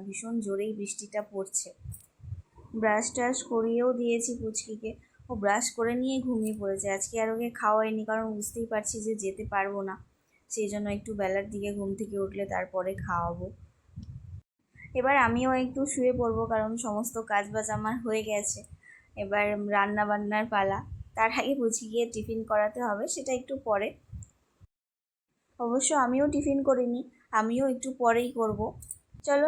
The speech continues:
তাহলে দেখতে থাকো ভিডিওটা। ঘুম থেকে উঠে টিফিন করে নিয়ে রান্নাও বসিয়ে দিয়েছি। আজকে কী কী রান্না হচ্ছে দেখো, উচ্ছে আলু ভাজা হচ্ছে আর চিকেন হচ্ছে, দুদিকেই বসিয়ে দিয়েছি একসাথে।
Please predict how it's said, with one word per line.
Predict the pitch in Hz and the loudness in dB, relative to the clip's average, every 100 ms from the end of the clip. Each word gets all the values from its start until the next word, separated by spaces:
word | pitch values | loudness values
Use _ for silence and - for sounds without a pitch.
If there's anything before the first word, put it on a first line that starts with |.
| 320 | 6
তাহলে | 262 254 247 | 6 6 4
দেখতে | 247 247 277 | 2 2 0
থাকো | 277 262 254 | 2 2 0
ভিডিওটা। | 247 233 240 233 254 - - - - - _ _ _ _ _ _ _ - - - _ - - | 0 0 0 0 -2 -6 -14 -18 -20 -20 _ _ _ _ _ _ _ -16 -16 -16 _ -8 0
ঘুম | 247 233 | 2 4
থেকে | 254 262 262 | 2 2 4
উঠে | 254 269 269 | 4 2 0
টিফিন | 233 220 220 226 | -2 0 0 0
করে | 226 233 | 0 0
নিয়ে | 233 269 | 0 2
রান্নাও | 240 202 202 226 226 | 2 2 2 0 2
বসিয়ে | 226 233 233 226 220 | 0 0 2 0 0
দিয়েছি। | 220 214 - 302 - _ - - _ _ _ _ _ _ - 226 | 0 2 0 -4 -12 _ -20 -20 _ _ _ _ _ _ -6 0
আজকে | 220 - 233 | 0 0 -2
কী | 233 233 | 0 0
কী | 247 233 | 2 4
রান্না | 208 220 233 | 4 2 2
হচ্ছে | 220 240 214 | 2 0 0
দেখো, | 196 196 196 | 0 -2 -4
উচ্ছে | 196 - 226 214 | -4 -4 -2 0
আলু | 226 240 | 0 0
ভাজা | 220 196 214 | 0 0 -2
হচ্ছে | 247 226 - - - - _ _ | -2 -4 -4 -6 -6 -14 _ _
আর | 208 202 196 196 208 | 0 2 2 0 -2
চিকেন | - 202 214 220 | -4 -2 -4 -2
হচ্ছে, | 196 - 226 214 | -2 -4 -6 -2
দুদিকেই | 214 220 240 269 | -2 -2 -2 0
বসিয়ে | 240 240 254 240 233 | 2 2 0 -2 0
দিয়েছি | 226 220 - 233 190 | -2 0 0 -2 -4
একসাথে। | - 202 196 | -4 -4 -4